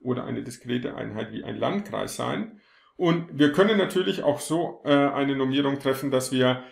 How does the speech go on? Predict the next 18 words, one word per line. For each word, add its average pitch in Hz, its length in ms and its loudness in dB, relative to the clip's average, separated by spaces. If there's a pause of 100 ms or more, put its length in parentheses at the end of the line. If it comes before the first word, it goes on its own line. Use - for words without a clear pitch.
(320)
ähm, 113 480 -4
eine 117 220 0
Anzahl, 147 480 2
zum 131 120 -2
Beispiel 123 380 0
Anzahl 131 380 0
der 117 140 -4
Studierende, 160 840 0 (340)
auf 143 580 6 (120)
eine 131 500 2
gewisse 127 440 -2
Anzahl 127 360 -2
an 117 220 -6
Einwohnern 127 560 0
normieren. 98 480 -8
Zum 110 140 -10
Beispiel 123 420 -4
Anzahl, 123 560 -4